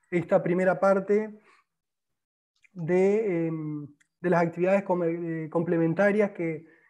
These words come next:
que, que no s-, no s-, digamos, lo que se ampliaría en la segunda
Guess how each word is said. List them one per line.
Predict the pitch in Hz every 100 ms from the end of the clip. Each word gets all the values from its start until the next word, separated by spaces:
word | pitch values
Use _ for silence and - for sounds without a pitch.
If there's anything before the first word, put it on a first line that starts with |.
| _
que, | - 165 160 151
que | 165
no | 185
s-, | 185 - 196
no | 185 180
s-, | 175 - _
digamos, | 160 175 180 160 - _ _ _ _ _ _ _ _ _ -
lo | 170
que | 165
se | 160
ampliaría | 175 160 170 170 196
en |
la | 190
segunda | 165 170 180 180 170